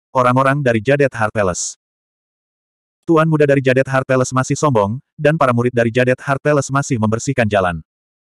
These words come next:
Semua orang yang lewat dikejar kedua sisi jalan, terjepit menjadi tumpukan. Di tengah,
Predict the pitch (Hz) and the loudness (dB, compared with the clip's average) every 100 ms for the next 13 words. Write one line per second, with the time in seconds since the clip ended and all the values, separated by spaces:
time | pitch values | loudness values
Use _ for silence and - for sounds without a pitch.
0 | _ - 151 151 147 147 160 147 135 135 | _ -4 0 2 2 2 2 0 2 0
1 | 135 131 131 131 123 120 131 143 139 120 | 0 0 0 0 0 0 0 -2 0 2
2 | 92 95 _ - 151 143 143 143 131 139 | 0 -4 _ -2 0 0 0 -2 0 0
3 | 120 110 104 98 85 76 _ _ _ _ | 0 -2 -2 -2 -4 -8 _ _ _ _
4 | _ 165 165 160 113 165 | _ -2 0 0 0 -4